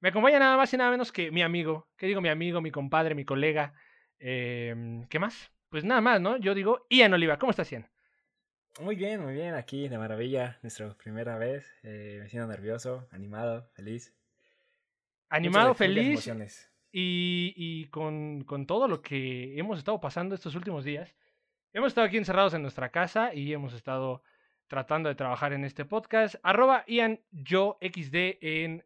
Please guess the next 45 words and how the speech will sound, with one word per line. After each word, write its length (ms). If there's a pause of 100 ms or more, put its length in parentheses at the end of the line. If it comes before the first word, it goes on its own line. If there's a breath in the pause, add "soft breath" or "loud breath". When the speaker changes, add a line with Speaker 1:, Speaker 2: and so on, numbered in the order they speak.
Speaker 1:
las 180
redes 200
sociales 440
para 160
que 80
vayan 200
y 60
lo 100
sigan. 280 (320 loud breath)
Y 100
también 440 (420)
tengo 220
el 60
honor 340
de 120
presentar, 540 (720)
no 160
nada 140
más 120
de 80
presentar, 500 (600)
de 140
aclamar 580 (600 soft breath)
a 200
un, 340
eh, 340
grande 400
de, 340 (280)
pues, 360
esto 180
de 80
la 100
cultura, 480 (720)
¿cómo 180
lo 120
decimos? 360
¿Cómo 140
lo 80
podemos 260
decir? 320
Eh, 600 (140)
pop, 260 (320)
por 100
así 140
decirlo. 460